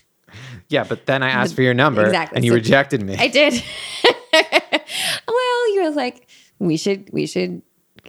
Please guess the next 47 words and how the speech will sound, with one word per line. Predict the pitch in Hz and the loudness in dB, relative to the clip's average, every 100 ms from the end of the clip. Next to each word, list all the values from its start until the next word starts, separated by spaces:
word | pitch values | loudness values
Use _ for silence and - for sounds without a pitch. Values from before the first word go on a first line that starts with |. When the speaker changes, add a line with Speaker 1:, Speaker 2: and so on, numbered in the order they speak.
| _ _ | _ _
Speaker 2:
continue | - 180 175 | -6 -4 -4
this | 156 185 | -6 -6
conversation." | 208 220 226 330 - - | -6 -4 -4 -6 -8 -10
I | |
was | 226 | -10
like, | 233 233 - | -10 -8 -4
"Oh | |
yeah, | 349 311 | -4 -4
I'm | |
sure | 190 - | -6 -6
Erica | - 214 208 | -4 -6 -4
will | 170 | -4
put | 185 175 | -4 -6
us | 175 | -6
on | 170 175 - - | -6 -6 -8 -6
all | 175 175 | -4 -2
an | 175 | -4
email." | 214 170 156 | -4 -4 -4
I | 214 | -6
just | 285 302 | -6 -4
was | 247 | -4
being | 214 214 196 | -2 -4 -4
like, | 170 160 - - | -4 -6 -10 -4
uh, | 165 - | -4 -4
I'm | 190 190 | -6 -4
not, | 214 208 - - _ _ _ _ - | -4 -4 -10 -20 _ _ _ _ -4
I'm | 214 | -2
aloof. | 202 190 143 - - - _ - | -2 -2 -4 -6 -18 -20 _ -8
Like, | 170 | -4
it | 175 | -2
wasn't | 180 196 175 | -2 -2 -4
on | 165 | -4
purpose. | 160 - - - | -4 -6 -8 -6
I | 160 | -4
wasn't, | 180 180 | -4 -6
Speaker 1:
Uh-huh. | 185 | -8
Speaker 2:
like, | 175 | -10
playing | - 156 156 | -8 -6 -6
hard | 147 151 | -6 -8
to | |
get. | 160 - - - _ _ - | -8 -8 -10 -16 _ _ -14
Trust | - 170 170 - | -4 -2 -2 -6
me, | 143 131 | -6 -4
I | 165 | -4
don't | 190 165 | -6 -6
have | 170 170 | -6 -6
game. | 147 147 123 101 139 | -6 -4 -4 -4 -6